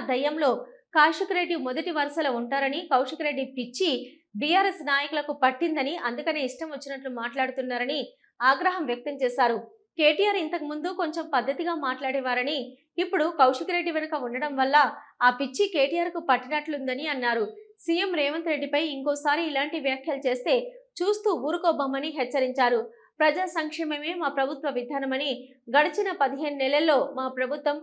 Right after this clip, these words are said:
అనేక సంక్షేమ పథకాలు ప్రవేశపెట్టామని, గత బీఆర్ఎస్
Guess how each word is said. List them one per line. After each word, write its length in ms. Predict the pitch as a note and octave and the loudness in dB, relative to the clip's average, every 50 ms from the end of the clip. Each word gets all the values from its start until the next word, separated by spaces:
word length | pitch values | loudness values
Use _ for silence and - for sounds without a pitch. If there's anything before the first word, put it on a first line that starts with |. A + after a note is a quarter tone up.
| - A3+ A#3+ | -6 -4 -4
అనేక 280 | C4 C#4+ D#4 D4+ D4+ C#4 - C#4+ | -2 -2 -2 -4 -6 -6 -6 -8
సంక్షేమ 380 | B3+ C4 C4 - D4 C#4 C4+ C4+ | -10 -10 -12 -14 -12 -12 -8 -6
పథకాలు 340 | B3+ A#3+ B3+ B3 C4+ C4 C4 B3+ | -6 -6 -2 -2 0 -2 0 -2
ప్రవేశపెట్టామని, 840 | B3+ A#3+ A#3+ B3 C4+ C4+ - A#3+ - B3 A#3+ B3+ B3 B3 C4 C#4+ D4 C4 A#3 - - _ _ _ _ - A#3+ C4+ | -2 -4 -2 -2 -4 -6 -6 -6 -6 -6 -6 -4 -6 -6 -4 -4 -4 -4 -6 -6 -12 _ _ _ _ -2 0 2
గత 220 | D4+ D4 F4 D4 A#3 C4 | 2 4 2 0 -2 -2
బీఆర్ఎస్ 420 | C#4+ D#4+ E4 E4+ F4 E4 E4+ - | -2 0 0 0 0 -2 -4 -4